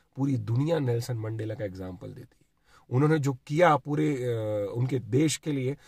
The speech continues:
उसको पूरी दुनिया एक्सेप्ट करती है। आज लोग एग्जाम्पल्स देते हैं कि नेल्सन मंडेला के काम की तारीफ इस तरीके से है कि कैसे एक परिवर्तन लाया जा सकता है सामाजिक क्षेत्र में, ये लोगों को सीखना चाहिए। जीवन में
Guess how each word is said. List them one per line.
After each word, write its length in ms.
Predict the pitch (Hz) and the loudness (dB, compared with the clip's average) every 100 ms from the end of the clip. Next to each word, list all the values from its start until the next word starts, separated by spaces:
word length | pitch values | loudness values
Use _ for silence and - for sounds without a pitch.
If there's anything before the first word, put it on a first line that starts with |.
| - 127 | -16 -10
उसको 200 | 120 151 | -6 -6
पूरी 220 | 135 131 | -4 -4
दुनिया 420 | 101 117 151 175 | -2 0 2 4
एक्सेप्ट 440 | 135 - 135 113 | 2 -2 -4 -6
करती 340 | - 101 - 90 | -8 -14 -12 -14
है। 140 | - - _ _ _ _ _ | -16 -20 _ _ _ _ _
आज 200 | 139 151 | 4 4
लोग 180 | 170 170 | 4 0
एग्जाम्पल्स 500 | 135 123 147 160 190 | 2 2 2 2 0
देते 260 | 156 151 - | 0 -2 0
हैं 80 | 143 | 0
कि 100 | 135 | 0
नेल्सन 280 | 135 135 | 0 0
मंडेला 360 | 139 131 139 147 | 0 0 0 0
के 100 | 127 | -4
काम 320 | - 131 143 | -4 -2 -2
की 120 | 127 | -4
तारीफ 500 | 139 120 123 139 - | -6 -4 -2 -4 -2
इस 160 | 123 - | -2 0
तरीके 280 | 151 143 151 | -2 -2 -2
से 160 | - | -2
है 140 | 135 175 - - - | 0 -2 -4 -20 -20
कि 100 | - - _ - | -20 -20 _ 2
कैसे 320 | 156 147 196 | 2 4 2
एक 80 | - | 2
परिवर्तन 400 | 175 165 151 160 | 2 4 4 2
लाया 220 | 156 143 143 | 2 2 2
जा 120 | 135 | 0
सकता 280 | 131 - 143 | -2 -6 -8
है 40 | |
सामाजिक 440 | 131 123 131 131 | -4 0 0 -2
क्षेत्र 280 | - 120 139 | -6 -6 -4
में, 280 | 143 143 95 _ _ - | -4 -4 -6 _ _ -8
ये 100 | 117 | -2
लोगों 240 | 127 131 147 | 2 2 0
को 120 | 135 | -4
सीखना 380 | - 131 165 139 | -6 -6 -4 -4
चाहिए। 220 | 98 90 | -6 -8
जीवन 300 | 101 120 127 | -4 -2 -2
में 120 | 135 | -4